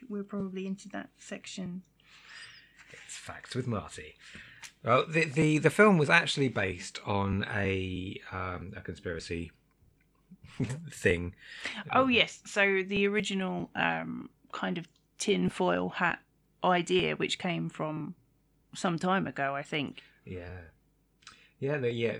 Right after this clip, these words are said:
Speaker 2: the Philadelphia experiment is an alleged military experiment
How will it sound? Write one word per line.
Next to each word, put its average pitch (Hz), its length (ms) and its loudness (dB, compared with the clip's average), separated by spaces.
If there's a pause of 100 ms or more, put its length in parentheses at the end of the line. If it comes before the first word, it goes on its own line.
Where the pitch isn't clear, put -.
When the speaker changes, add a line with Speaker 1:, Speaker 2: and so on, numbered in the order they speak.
Speaker 2:
the 95 120 -6
Philadelphia 120 480 0
experiment 82 640 -8
is 87 120 -8
an 78 80 -10
alleged 85 360 -8
military 98 480 -4
experiment 80 640 -10